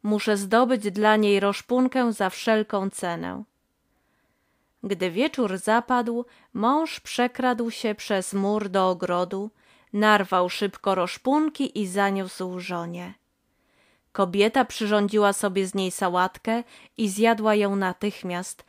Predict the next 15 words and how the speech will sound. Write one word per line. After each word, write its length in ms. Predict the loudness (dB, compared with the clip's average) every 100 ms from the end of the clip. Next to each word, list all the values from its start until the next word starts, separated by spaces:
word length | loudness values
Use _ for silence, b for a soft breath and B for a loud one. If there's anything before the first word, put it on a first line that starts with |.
| B B
ale 280 | -2 2 4
pragnienie 720 | 2 0 0 2 2 4 4
jej 180 | 4 2
wzmogło 520 | 0 -2 0 2 0
się 240 | -2 -2 -4
przez 300 | -4 -6 -2
to 100 | 0
jeszcze 360 | 0 -2 -4
bardziej 600 | -2 2 2 0 -4 -6 B B B _
i 100 | 0
nazajutrz 840 | 2 2 2 2 2 2 -2 -8 -10
znowu 400 | -4 0 0 0
poczęła 500 | -2 -2 0 0 0
męża 460 | 0 -2 -2 -2 -4
prosić, 600 | -2 -2 -2 -6 -10